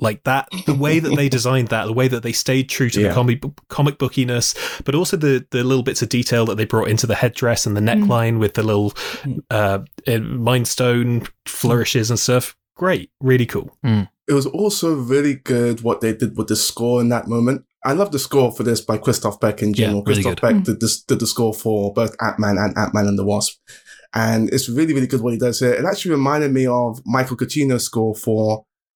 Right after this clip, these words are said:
Speaker 2: um, Spider-Man Far From Home in having a theme that can go villainous or heroic. And Wanda is a character who can go either way.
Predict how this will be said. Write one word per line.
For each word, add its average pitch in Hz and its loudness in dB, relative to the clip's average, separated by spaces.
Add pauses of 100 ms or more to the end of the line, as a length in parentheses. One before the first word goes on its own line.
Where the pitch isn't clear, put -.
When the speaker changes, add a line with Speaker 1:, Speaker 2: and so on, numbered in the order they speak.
(140)
Speaker 2:
um, 107 2
Spider-Man 110 0
Far 113 0
From 104 -2
Home 104 0 (380)
in 117 0 (340)
having 127 0 (100)
a 117 2
theme 113 0
that 110 -2
can 117 0
go 113 0 (120)
villainous 139 0 (100)
or 120 2
heroic. 110 -2 (420)
And 117 0 (260)
Wanda 123 0
is 120 -2 (240)
a 123 2
character 120 -2
who 120 0
can 123 0
go 123 0
either 131 0
way. 113 -2